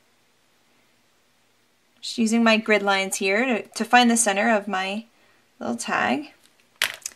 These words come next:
I'm gonna use my one eighth punch that we used earlier to create that little border and just punch that in the center. Then I've got my little punched out circle piece here,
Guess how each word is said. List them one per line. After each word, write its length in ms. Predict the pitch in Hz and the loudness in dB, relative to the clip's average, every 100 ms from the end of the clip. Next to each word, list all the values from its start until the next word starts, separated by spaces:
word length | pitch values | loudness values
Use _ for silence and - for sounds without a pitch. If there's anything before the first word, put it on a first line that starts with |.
| _ - - - - | _ -20 -20 -20 -8
I'm 80 | 247 | 2
gonna 100 | 247 | 4
use 680 | 240 233 247 277 311 311 - | 4 4 4 2 2 0 2
my 540 | 240 240 233 226 220 - | 4 6 6 4 0 4
one 160 | 233 | 6
eighth 200 | 247 254 | 6 4
punch 240 | - 247 240 | 0 0 2
that 100 | 226 | 2
we 60 | |
used 220 | 220 220 - | 2 2 4
earlier 380 | 226 254 220 | 6 6 6
to 80 | 196 | 4
create 240 | 202 208 202 | 0 -2 0
that 160 | 208 | 2
little 160 | 208 214 | 2 0
border 520 | 208 190 190 185 202 - _ _ _ _ - - | 0 -2 0 -2 -6 -16 _ _ _ _ -4 0
and 100 | 220 | 2
just 200 | 220 - | 0 0
punch 260 | 254 233 - | 2 2 4
that 220 | 202 - | 4 2
in 80 | - | -4
the 80 | |
center. 420 | - - - - - - _ _ - - _ _ - - - - - - - | -4 -2 -2 -6 -12 -18 _ _ -18 -18 _ _ -14 -14 -16 -20 -20 -20 -4
Then 160 | 254 254 | 2 6
I've 160 | 254 | 6
got 140 | 240 240 | 6 6
my 120 | 220 | 6
little 220 | 220 247 | 6 4
punched 380 | 247 269 247 247 | 2 -2 2 6
out 240 | 247 - | 6 6
circle 280 | - 214 208 | 2 2 0
piece 320 | - 196 - | -2 -4 -2
here, 300 | - 220 403 | 2 2 0